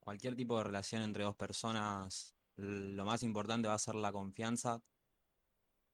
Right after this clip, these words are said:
eh, y más en este caso de amistad. Obviamente, para mí, considerar a alguien amigo es cuando con esa persona, además de, de confiar, pero,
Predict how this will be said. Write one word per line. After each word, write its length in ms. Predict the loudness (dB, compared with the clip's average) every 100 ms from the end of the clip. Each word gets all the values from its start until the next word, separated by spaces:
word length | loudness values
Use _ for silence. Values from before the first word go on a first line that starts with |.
| _ _ _
eh, 440 | -10 -6 -4 -4 -4
y 100 | 0
más 240 | 2 0
en 100 | 0
este 200 | -4 -4
caso 260 | 0 0 0
de 60 | -2
amistad. 540 | -2 0 6 6 6
Obviamente, 840 | 2 0 0 -2 0 0 0 -4 -6
para 240 | -4 -2 -2
mí, 540 | 0 0 2 0 -2
considerar 480 | -6 -6 -4 -2 0
a 100 | 2
alguien 220 | 2 -2
amigo 340 | -2 -2 0 -2
es 80 | -2
cuando 640 | -4 -4 -4 -6 -8 -6
con 140 | -4
esa 180 | -4 -2
persona, 680 | -2 -2 0 2 2 0 -2 -8 _ _
además 580 | 2 2 2 4 2 2
de, 440 | -2 0 -2 -4 -8 -16 _ _ _ _ -14 -14 _ _ _ _
de 200 | -6 -4
confiar, 580 | -2 -2 -2 0 0 0
pero, 340 | -2 -2 -2